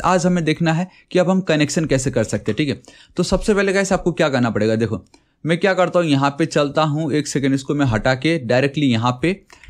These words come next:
मैं MongoDB Compass लिखूँ, सॉरी not Compass। तो गाइस simply mongodb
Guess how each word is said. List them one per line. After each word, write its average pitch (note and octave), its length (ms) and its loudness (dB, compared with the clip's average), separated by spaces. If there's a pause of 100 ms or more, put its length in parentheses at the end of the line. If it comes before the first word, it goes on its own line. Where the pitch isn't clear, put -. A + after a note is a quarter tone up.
(200)
मैं D#3+ 100 2
MongoDB D#3+ 680 2
Compass C#3+ 380 0
लिखूँ, B2 240 0
सॉरी A#2 640 0
not B2+ 280 2
Compass। A#2+ 340 0 (760)
तो D#3 80 -2
गाइस F#3 240 2
simply F#3+ 300 2
mongodb E3 540 2